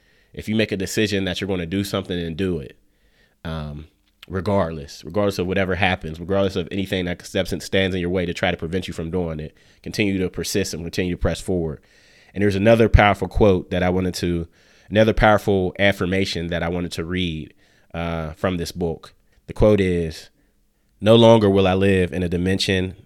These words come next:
of distraction, my focus blown hither and yon like a leaf on a blustery day.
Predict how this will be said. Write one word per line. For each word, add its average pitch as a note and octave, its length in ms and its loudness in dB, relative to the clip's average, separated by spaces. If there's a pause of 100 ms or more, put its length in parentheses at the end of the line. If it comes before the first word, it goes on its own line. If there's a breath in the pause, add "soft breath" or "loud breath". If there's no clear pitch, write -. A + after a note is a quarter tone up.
(160)
of F2 160 -2
distraction, E2 640 -4 (140)
my E2 120 -8
focus G#2 380 2
blown F#2 260 0
hither G2 340 4
and F2+ 140 0
yon E2+ 460 -2 (320 soft breath)
like F#2 180 -2
a F2 60 -2
leaf F#2+ 260 0
on F2 120 -2
a E2 100 -4
blustery F2 480 -2
day. D#2 400 -6